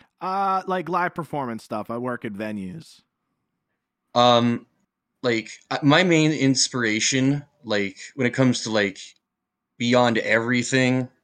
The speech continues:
Speaker 2: that I listen to, I listen to Say Anything. And I remembered you said that you did, you, uh, you helped out with them at some point, right?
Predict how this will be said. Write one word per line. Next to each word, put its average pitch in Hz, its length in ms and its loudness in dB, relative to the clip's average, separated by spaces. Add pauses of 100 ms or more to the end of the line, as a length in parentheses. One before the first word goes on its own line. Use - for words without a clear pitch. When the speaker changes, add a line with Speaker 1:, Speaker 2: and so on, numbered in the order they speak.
Speaker 2:
that 120 120 4
I 120 60 4
listen 123 300 0
to, 143 260 0
I 120 140 2
listen 139 360 2
to 120 40 0
Say 120 300 4
Anything. 101 540 -4 (920)
And 113 120 -2
I 117 60 2
remembered 143 360 6
you 131 100 4
said 127 240 2
that 117 100 0
you 113 140 -4
did, 117 240 -2
you, 110 260 0
uh, 101 300 2 (120)
you 113 140 -6
helped 131 340 2
out 113 180 4
with 104 160 -4
them 95 440 -4
at 110 120 -4
some 104 200 -4
point, 95 260 -6
right? 107 320 0